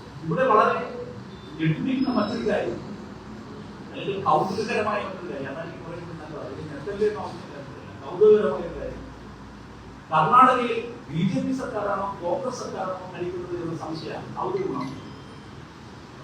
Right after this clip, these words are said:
കർണാടക ഭരിക്കുന്ന കോൺഗ്രസ് സർക്കാർ ഒരക്ഷരം ഇത് സംബന്ധിച്ച് ഇട്ടിട്ടില്ല. ഒരക്ഷരം.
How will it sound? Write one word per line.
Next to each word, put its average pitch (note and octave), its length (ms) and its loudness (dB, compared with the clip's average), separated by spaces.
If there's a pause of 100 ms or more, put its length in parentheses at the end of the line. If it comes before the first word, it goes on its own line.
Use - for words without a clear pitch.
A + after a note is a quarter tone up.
(120)
കർണാടക E3 380 8 (120)
ഭരിക്കുന്ന - 300 0 (120)
കോൺഗ്രസ് - 380 2
സർക്കാർ - 280 -6 (1160)
ഒരക്ഷരം C#4 580 6 (960)
ഇത് E3 120 2 (100)
സംബന്ധിച്ച് F3+ 440 0 (120)
ഇട്ടിട്ടില്ല. D3 420 -4 (2000)
ഒരക്ഷരം. - 500 2